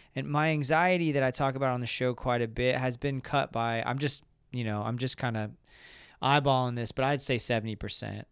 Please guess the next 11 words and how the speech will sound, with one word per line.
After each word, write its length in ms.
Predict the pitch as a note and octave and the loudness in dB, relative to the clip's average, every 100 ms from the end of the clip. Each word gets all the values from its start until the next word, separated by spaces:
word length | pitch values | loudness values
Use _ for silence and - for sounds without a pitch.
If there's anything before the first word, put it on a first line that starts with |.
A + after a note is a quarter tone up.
| - | -14
I 40 | |
mean, 200 | A2 A2 | -10 -6
I, 140 | G#2+ A2+ | -6 -4
I 120 | A#2 | -4
rarely 640 | A#2 B2 C#3 C#3+ C#3 C3+ B2 | -2 2 4 4 6 4 2
deal 320 | B2 C3 B2+ | 2 4 4
with 100 | B2 | 0
the 80 | A#2 | -4
same 320 | - B2 B2 | -2 -2 -2
anxieties 720 | A#2+ A2+ A2+ A#2 A2+ A2 G#2 | -2 0 0 2 0 -2 -4
that 360 | A2 G#2+ G#2+ | -4 -2 -4